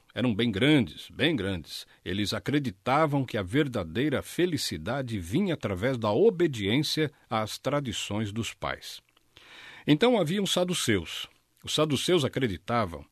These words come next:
que a felicidade era encontrada no presente, modernismo,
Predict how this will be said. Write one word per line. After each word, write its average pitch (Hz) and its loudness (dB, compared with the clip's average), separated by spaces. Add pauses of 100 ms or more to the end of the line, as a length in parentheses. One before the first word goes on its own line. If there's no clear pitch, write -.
(200)
que 127 0
a 113 4
felicidade 139 0
era 139 0
encontrada 127 0
no 139 4
presente, 113 0
modernismo, 151 2